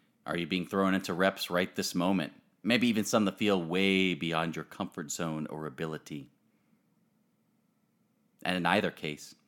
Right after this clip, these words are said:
if these reps are in service to an emerging call, then is there a sense, however imperfectly,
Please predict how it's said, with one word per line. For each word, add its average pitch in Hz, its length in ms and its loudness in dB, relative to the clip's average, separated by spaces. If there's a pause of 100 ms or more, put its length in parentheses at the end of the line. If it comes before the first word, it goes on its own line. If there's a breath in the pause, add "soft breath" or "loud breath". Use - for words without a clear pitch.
(760 soft breath)
if 156 340 2
these 120 360 4
reps 107 360 4
are 92 160 6
in 90 140 0
service 107 540 -2
to 101 180 -4
an 87 80 -2
emerging 87 640 -4
call, 67 520 -12 (1900 loud breath)
then 104 180 0
is 135 200 -2
there 160 180 0
a 151 60 -2
sense, - 640 -6 (1160)
however 85 420 -2
imperfectly, 95 720 -6